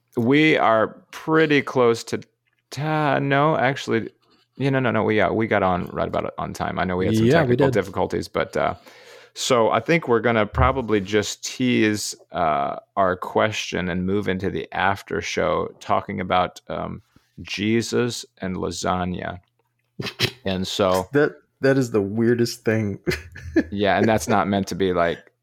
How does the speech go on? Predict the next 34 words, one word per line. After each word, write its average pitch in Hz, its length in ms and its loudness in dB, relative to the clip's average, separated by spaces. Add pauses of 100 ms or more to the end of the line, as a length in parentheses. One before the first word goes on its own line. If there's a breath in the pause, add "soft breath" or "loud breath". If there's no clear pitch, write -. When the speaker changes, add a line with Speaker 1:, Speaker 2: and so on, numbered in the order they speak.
(140)
Speaker 1:
sacrilegious 87 880 -2
or - 80 -4
anything, 82 560 -6
um, 78 340 -4 (960)
but - 140 -14
just - 380 -6
Speaker 2:
Well, 123 340 4
Speaker 1:
it, 104 140 0
it 123 100 4
Speaker 2:
yeah, 131 120 8
Speaker 1:
actually, 127 140 4
Speaker 2:
no, 131 160 4
Speaker 1:
it 127 100 4
Speaker 2:
it's 120 80 4
Speaker 1:
actually 147 340 2
has 107 160 0
an 98 100 2
interesting 117 720 0
question. 101 400 0
It - 80 -2
sounds 113 380 0
corny 113 580 0
at 101 160 0
the 95 140 -2
outset, 113 640 0 (440 soft breath)
but 107 140 4
it 87 160 -2
does 143 260 2
bring 123 300 -4
up 117 140 2
an 101 140 -4
interesting 98 880 0 (480)
take 147 460 -2
that 98 280 2